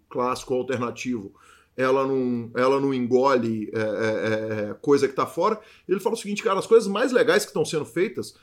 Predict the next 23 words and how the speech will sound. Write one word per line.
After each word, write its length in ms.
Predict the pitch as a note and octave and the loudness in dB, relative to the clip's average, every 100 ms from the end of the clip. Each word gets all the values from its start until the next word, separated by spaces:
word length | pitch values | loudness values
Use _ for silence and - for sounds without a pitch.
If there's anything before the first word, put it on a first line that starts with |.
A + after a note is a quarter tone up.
| - - | -10 0
elas 180 | E3+ | 0
são 120 | G#3+ G3+ | 2 2
sendo 220 | G3+ F#3+ | 2 0
feitas 340 | F#3+ G3 A3+ | 0 0 0
por 180 | - G#3 | -2 -2
um 140 | F3+ | 0
músico 300 | D#3+ A3+ A3+ | 0 -4 -6
de 100 | E3 | -8
country 460 | D#3+ E3 D#3+ D#3+ C3+ | -4 2 2 0 -6
que 100 | C#3 | -2
vai 160 | B2 C#3+ | 0 2
botar 320 | C3 B2 D3 | 2 2 -2
pitada 440 | C#3 - C3+ C#3 | -4 -4 0 0
de 140 | A2+ G#2+ | 0 -4
jazz, 500 | A2+ C#3 E3 - _ _ _ | -2 0 -2 -6 _ _ _
por 140 | - D#3 | -2 0
um 60 | D#3+ | 2
cara 200 | F#3 A3 | 4 4
de 100 | - | 4
progressivo 680 | F#3+ F3+ D3+ - E3 E3 D3 | 2 4 4 2 -4 -6 -2
que 80 | |
vai 120 | C#3+ C#3+ | 0 2
botar 320 | C3+ B2+ | 0 -2